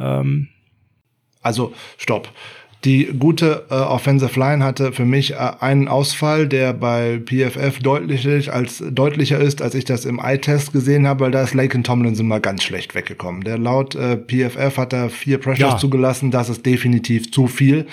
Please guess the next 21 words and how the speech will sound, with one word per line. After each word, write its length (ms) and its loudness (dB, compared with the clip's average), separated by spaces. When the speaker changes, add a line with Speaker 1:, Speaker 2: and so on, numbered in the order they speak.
Speaker 2:
Allerdings 540 0
hat 200 -4
er 140 0
im 400 2
Run-Game 800 0
echt 300 -4
gut 180 2
geblockt. 500 0
Da 120 -2
verstehe 340 0
ich 160 2
nicht, 240 2
warum 260 2
er 100 2
da 260 2
so 160 -2
schlecht 320 -2
bewertet 480 0
wird, 240 2
aber 320 0
gut. 240 2